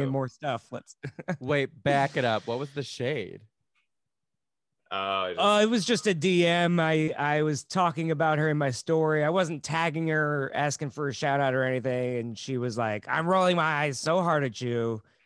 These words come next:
Speaker 2: You need to
Speaker 3: Oh.
Speaker 2: calm down with your clout chasing." And I was like, "I'm just talking about you. I'm not asking for anything," but, you know.
Speaker 3: <laughs>
Speaker 1: But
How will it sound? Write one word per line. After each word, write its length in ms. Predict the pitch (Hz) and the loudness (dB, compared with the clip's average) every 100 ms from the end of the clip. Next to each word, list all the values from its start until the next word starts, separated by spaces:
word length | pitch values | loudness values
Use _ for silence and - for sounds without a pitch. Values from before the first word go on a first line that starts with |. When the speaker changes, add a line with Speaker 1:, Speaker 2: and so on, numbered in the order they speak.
| - | -14
Speaker 2:
You 120 | 101 107 | -6 -2
need 200 | 135 127 | 0 0
to 40 | |
Speaker 3:
Oh. 40 | 123 | 0
Speaker 2:
calm 340 | 143 151 156 | 0 0 2
down 180 | 156 151 | 2 2
with 80 | 160 | 2
your 100 | 156 | 0
clout 360 | 143 139 117 | -2 -2 -2
chasing." 520 | - 110 101 113 101 | -4 -4 -4 -4 -4
And 120 | 104 107 | -4 -4
I 80 | |
was 100 | 107 | -2
like, 220 | 107 107 - | -2 -4 -4
"I'm 360 | 147 202 254 226 | -6 -6 -6 -6
just 320 | 247 262 - _ _ _ _ - | -6 -6 -16 _ _ _ _ -8
talking 340 | 170 320 175 | -6 -4 -2
about 320 | 156 143 107 | 2 0 0
you. 120 | 131 120 | -2 -2
I'm 80 | |
not 280 | 156 160 151 - _ _ _ _ - | 0 -2 -2 -8 _ _ _ _ -8
asking 440 | 139 151 160 147 | -6 -6 -8 -8
for 180 | 143 143 | -6 -4
anything," 400 | 151 143 147 151 | -4 -4 -6 -4
but, 220 | 117 - | -6 -4
you 80 | 127 | -6
know. 140 | 104 - | -8 -6
Speaker 3:
<laughs> 680 | 165 - 403 - - 480 - _ _ _ _ - 247 240 | -6 -2 -2 -2 0 -2 -2 _ _ _ _ -8 -6 -2
Speaker 1:
But 240 | 220 226 | 0 0